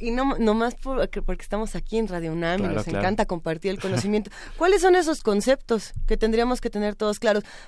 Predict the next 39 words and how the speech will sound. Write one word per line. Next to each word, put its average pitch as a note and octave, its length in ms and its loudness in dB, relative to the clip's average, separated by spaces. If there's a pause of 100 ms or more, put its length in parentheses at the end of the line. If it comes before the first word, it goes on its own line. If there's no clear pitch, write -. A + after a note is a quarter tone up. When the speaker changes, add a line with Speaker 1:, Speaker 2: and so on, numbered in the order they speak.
Speaker 1:
Porque, G3+ 420 0 (320)
ah, G3 140 2
cómo C4 260 2
nos A#3 200 -2
encanta G3+ 440 -2
decir, F#3 300 -4
por F3 180 -6
ejemplo, F#3 320 -6
aquí F3 160 -8
en F3 80 -4
Radio F3 160 -4
unam, F3 220 -4
"Ah, E3 120 -2
hagamos F3 360 -4
comunidad, E3+ 500 -4
Speaker 2:
Sí. E3+ 60 0
Speaker 1:
hagamos E3+ 320 -2
ciudadanía", F3 580 -2 (140)
Speaker 2:
Sí. G#3+ 40 -4 (160)
Speaker 1:
y, F#3+ 400 -6
y F3 140 -4
a E3 60 -2
veces A#3+ 220 -4
hasta G3 220 -6
nosotros F#3+ 360 -4
mismos F#3+ 260 -2
no F#3 120 -2
tenemos F3 420 -2
ni E3+ 120 -4
la D3+ 140 -2
menor D#3+ 300 -2
idea E3+ 140 0
de E3+ 100 0
lo D#3 120 -4
que E3+ 120 -6
esos F3 200 -4
mismos F#3+ 440 4
conceptos D3+ 400 -6
significan, D#3+ 480 -2